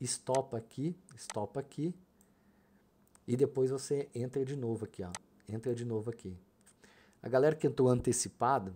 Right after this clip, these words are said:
por quê? Porque a gente fez venda antecipada, fez parcial, tá? Esperou a trabalhar, deixou o stop maior. Quando você faz o parcial, você pode até deixar um stop maior. E depois a gente entrou na operação.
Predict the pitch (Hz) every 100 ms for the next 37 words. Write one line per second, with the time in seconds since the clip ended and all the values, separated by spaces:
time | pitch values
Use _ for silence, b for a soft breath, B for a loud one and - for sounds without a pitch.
0 | - 147 - 107 - 151 226 - 226 117
1 | 113 147 160 127 98 110 113 113 120 -
2 | 110 127 131 - 135 - 113 110 - 98
3 | 113 147 147 b b b _ - 120 143
4 | B - - 151 135 139 123 123 113 104
5 | 104 120 131 113 - 123 - 120 113 117
6 | 107 98 113 127 113 107 - 120 - 120
7 | 117 113 120 113 - 117 110 127 127 131
8 | 117 - 104 110 135 139 156 160 b b
9 | b b - 175 - 156 156 165 156 139
10 | 139 135 143 - 117